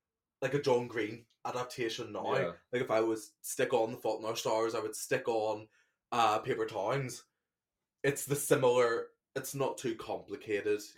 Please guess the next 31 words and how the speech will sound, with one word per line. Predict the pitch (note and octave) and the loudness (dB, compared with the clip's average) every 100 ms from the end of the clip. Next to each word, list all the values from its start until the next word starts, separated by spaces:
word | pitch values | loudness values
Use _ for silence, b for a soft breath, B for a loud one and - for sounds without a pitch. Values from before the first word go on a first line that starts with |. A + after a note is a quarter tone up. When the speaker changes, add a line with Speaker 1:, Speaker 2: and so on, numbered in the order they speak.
| - | 2
Speaker 1:
but | C#3+ | 4
there's | D#3 D#3 | 4 8
big | F#3+ F3+ | 8 8
stakes. | - B3 A3+ G#3 - - - - _ _ | 4 12 12 12 6 -10 -12 -14 _ _
Speaker 2:
Yeah. | C3+ C3+ | -4 2
Speaker 1:
Like, | C3 B2+ | 4 6
I | C#3 | 6
just | C#3+ - | 4 4
didn't, | B2+ B2 A#2+ - _ _ _ _ | 2 2 -10 -20 _ _ _ _
do | D3 | 0
you | |
know | D3+ | 2
what | D3 | 4
I | |
mean? | A#2+ A#2+ C3 - | 2 -2 -6 -4
It | |
Speaker 2:
It | C#3+ | 6
Speaker 1:
didn't | D#3+ | 8
Speaker 2:
was, | F3+ | 10
Speaker 1:
feel | D3+ | 10
Speaker 2:
like, | B2+ - | 8 6
Speaker 1:
cared | A2 G2+ G2 - - | 0 0 -4 -10 -2
for. | G#2+ G#2 | 0 0
And | A#2 | 2
Speaker 2:
and, | D3 | 2
like, | D3 C#3 - | 2 -2 -4
the | C3 C3 D3 B B _ | -6 -6 -10 B B _
Speaker 1:
I | C#3 | 0
was | C#3 | 0
gutted. | - F#2 F#2+ | -2 -6 -4
Speaker 2:
even, | E3 D#3 F#3 F3 D#3 | -2 0 0 -2 -6